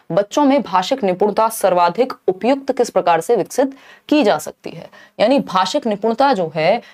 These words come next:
यानी लैंग्वेज में वो प्रोफिशिएंट हो जाएं, इस चीज के लिए सबसे बेहतर तरीका कौन सा है। क्वेश्चन नंबर एट देखिए, बच्चों में भाषिक निपुणता सर्वाधिक उपयुक्त किस प्रकार से विकसित की जा सकती है,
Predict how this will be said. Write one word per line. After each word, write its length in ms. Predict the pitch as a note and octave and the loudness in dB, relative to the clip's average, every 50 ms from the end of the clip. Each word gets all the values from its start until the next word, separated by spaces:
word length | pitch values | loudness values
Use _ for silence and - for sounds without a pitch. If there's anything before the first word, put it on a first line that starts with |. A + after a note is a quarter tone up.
| _ - F#3+ | _ -2 0
यानी 180 | G3 A3 B3 | 0 2 2
लैंग्वेज 340 | A3+ G3+ F#3+ G3 G#3 G#3 F#3+ | 2 0 2 2 2 2 2
में 100 | G#3+ A3 | 2 0
वो 120 | A3 A3+ A3+ | 0 0 0
प्रोफिशिएंट 680 | A3+ A3+ G#3+ G#3 G#3+ A#3+ A3+ - - C#4 D#4 C#4 - E3+ | 0 0 0 0 0 -2 -2 0 2 2 2 2 2 -2
हो 80 | D#3+ | -2
जाएं, 220 | D3+ D#3+ F#3 A#3 - - | 0 0 0 -2 -2 -4
इस 160 | A#3+ - - | -6 -6 -4
चीज 220 | - A#3 A#3 A3+ | -2 -2 -2 0
के 100 | - A#3 | 0 0
लिए 80 | A#3 A#3+ | 0 2
सबसे 280 | A#3+ G#3+ - - C4 A#3+ | 0 -2 -4 -2 -2 -2
बेहतर 320 | F3 E3+ E3+ - C4+ C4+ | -2 -2 -2 0 0 0
तरीका 500 | G#3 F#3 D#3+ D#3+ - F3+ D3+ D#3 D#3+ - - - _ _ - | 2 0 -2 -2 0 2 2 2 2 -2 -6 -20 _ _ 0
कौन 180 | C4+ C4 B3+ G#3 | 2 2 2 2
सा 140 | - D#3+ C#3 | -2 -4 -8
है। 160 | - - - _ _ _ _ _ _ _ - | -8 -10 -18 _ _ _ _ _ _ _ -2
क्वेश्चन 200 | A3+ A3+ - C4+ | -2 0 2 2
नंबर 120 | C4+ C4+ | 2 4
एट 160 | - B3 B3+ | 4 4 4
देखिए, 320 | G#3+ A3 A3+ - C4+ D4 D4 - E3+ | 4 2 2 2 2 2 2 2 0
बच्चों 380 | E3 G#3 G#3 - - D#4 D4+ D4 | 0 -2 -2 -2 0 0 2 2
में 180 | C4 C#4+ D4 - | 2 2 0 0
भाषिक 400 | - - - - - C#4+ C#4 B3 | 0 0 -2 0 0 -2 -4 -2
निपुणता 420 | A3 G#3+ - A3 A3 G#3+ B3 B3+ | -2 -2 0 0 0 2 0 -2
सर्वाधिक 560 | B3+ - A3 G3 F#3 F3+ F#3+ F#3 A#3 C4+ - | -2 0 0 2 2 2 2 0 -4 -6 -6
उपयुक्त 520 | - - F3+ - A3+ B3 C4+ C4+ - C4 - | -6 -6 -4 -2 -2 -2 -2 -2 -4 -4 -4
किस 120 | A3+ A3 | -4 -4
प्रकार 280 | - F#3+ E3+ F#3+ F3+ F3+ | -2 -2 0 0 0 0
से 120 | - C4+ | 0 -2
विकसित 320 | C4 A#3+ - - A3 A3 - | -4 -4 -6 -6 -8 -8 -6
की 160 | - F#3+ F3 | -4 -4 0
जा 120 | E3 D#3+ | 0 0
सकती 320 | - - E3+ - - G#3 A3 | -2 -4 -8 -8 -4 0 0
है, 160 | C4 C#4+ | 0 0